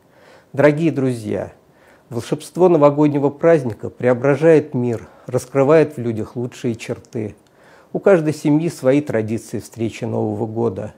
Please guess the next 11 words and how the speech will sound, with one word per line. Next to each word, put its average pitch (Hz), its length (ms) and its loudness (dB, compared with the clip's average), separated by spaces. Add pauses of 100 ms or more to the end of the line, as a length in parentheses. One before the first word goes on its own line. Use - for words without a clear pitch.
(500)
но 123 100 -2
всех - 400 0 (600)
объединяет 123 680 -2
атмосфера 113 640 -4
добра, 117 580 0 (100)
тепла 127 580 -4
и 123 60 -8
заботы 117 500 -2
друг 101 320 -8
о 107 60 -4
друге. 101 480 -10